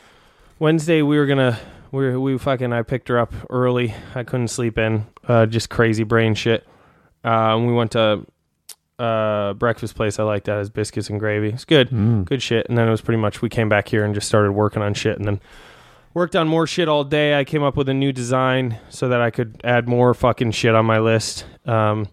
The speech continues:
Speaker 1: for anyone that hasn't seen The Mandalorian, I'm sure it's, y-, you're on the internet.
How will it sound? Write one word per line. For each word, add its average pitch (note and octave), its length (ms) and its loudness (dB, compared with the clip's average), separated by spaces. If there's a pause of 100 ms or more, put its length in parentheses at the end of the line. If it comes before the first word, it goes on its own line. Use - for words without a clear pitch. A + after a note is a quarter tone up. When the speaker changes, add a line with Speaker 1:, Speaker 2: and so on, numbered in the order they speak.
(640)
Speaker 1:
for - 160 0
anyone A2+ 340 2
that A2+ 200 -2
hasn't G#2+ 540 -2
seen A2 280 -2
The G#2+ 60 0
Mandalorian, G#2+ 720 2 (500)
I'm A2+ 100 -4
sure G#2+ 200 2
it's, G2+ 200 -4
y-, F2+ 280 -12 (100)
you're A2 220 2
on G#2 140 2
the G2+ 100 -2
internet. G2+ 480 -2